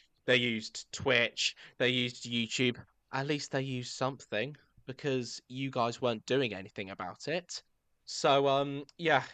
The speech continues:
it is just very disappointing. I mean, we were just talking about, uh, before this podcast that, uh, we should just go to Zandvoort. Um, <laughs> we just go, we should just go to Zandvoort or whatever track Formula One Academy is racing at next,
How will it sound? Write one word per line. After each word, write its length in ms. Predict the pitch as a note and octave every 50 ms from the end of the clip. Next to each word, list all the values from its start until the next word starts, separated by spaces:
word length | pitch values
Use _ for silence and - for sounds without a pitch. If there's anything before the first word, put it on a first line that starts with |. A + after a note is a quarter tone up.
| - -
it 80 | C#3+
is 380 | C3+ C3+ C3+ C3+ C3 B2+ - -
just 260 | - C#3 C3 - -
very 200 | - C3 B2+ B2+
disappointing. 600 | A#2+ B2 A#2 - B2+ - C#3 C3 B2 - - B2
I 40 | A2+
mean, 180 | A2+ A#2+ A#2 A#2
we 120 | B2+ B2+
were 100 | A#2+ A#2+
just 180 | A2+ B2+ - -
talking 200 | D3+ C3 B2+ C3
about, 340 | A2+ - A2 A2 G#2+ - - A2+ - - _ _ _ - A#2+
uh, 180 | A2+ A2 G#2+
before 260 | G#2 A2 - B2 A2+
this 120 | A2 G#2+ -
podcast 480 | - A#2 G#2+ - - G#2 G2 - -
that, 140 | - G2 F#2+
uh, 180 | F#2+ G2 G2+ G2 - - F3+ F3 -
we 100 | C#3 C#3
should 140 | C3+ C3+ B2+
just 200 | C3+ B2+ - -
go 120 | C3+ B2
to 120 | B2 B2 A#2+
Zandvoort. 800 | - B2+ A#2 A#2 A2+ A2 G#2+ - G2+ G2 G2 G#2 - - - - _ _ _ _ _ _ - -
Um, 640 | A#2 A#2+ A2+ A2+ A2+ A2 A2 A2 G#2+ G#2+ A2 A2 - - C#3+ C3 -
<laughs> 240 | - F#3 D3+ B2+ B2
we 100 | C#3+ C3+
just 220 | C3 C3+ A#2 -
go, 120 | - B2+ B2 B2+
we 160 | C3 C3 C3 C3
should 120 | C3 B2+
just 160 | C3+ C3 -
go 140 | D3+ C3+ C3
to 80 | A#2+ B2+
Zandvoort 640 | A#2+ A#2+ A2+ A2+ G#2+ G2+ - G#2 G2 G2+ - -
or 240 | A#2+ G#2+ G#2+ G#2+ G#2
whatever 640 | A#2 A#2 A2 B2 A#2+ A2 G#2 G#2+ G2 G2+ G2 F#2+ - _ _ _ _ _ _ -
track 360 | - C#3 A2 G#2+ F#2+ - - - -
Formula 260 | - C3+ B2 A#2 A2+
One 100 | A2+ A2+
Academy 380 | A2 - A#2+ A2+ G#2+ A2 A2 A2
is 140 | G#2 - B2
racing 280 | A2 G#2+ - - A#2
at 140 | G#2 A2+ A#2+
next, 340 | A#2 G#2 G#2 - - -